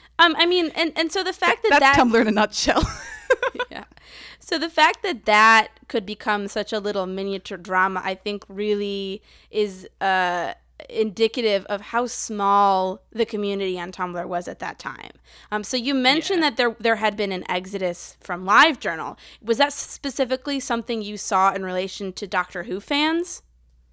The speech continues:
Speaker 2: I, it has to be, because what else was I into at fourteen?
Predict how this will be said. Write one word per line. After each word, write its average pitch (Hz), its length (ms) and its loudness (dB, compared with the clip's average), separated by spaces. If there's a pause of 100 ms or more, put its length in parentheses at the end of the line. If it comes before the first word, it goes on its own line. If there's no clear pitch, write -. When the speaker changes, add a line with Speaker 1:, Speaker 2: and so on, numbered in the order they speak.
(200)
Speaker 2:
I, 214 160 -6 (1080)
it 220 140 0
has 220 260 -2
to 277 80 -8
be, 269 160 -6
because 214 320 -8
what 196 220 -4
else 185 260 -6
was 185 100 -8
I 180 120 -4
into 175 400 -10
at - 80 -16 (520)
fourteen? - 540 -12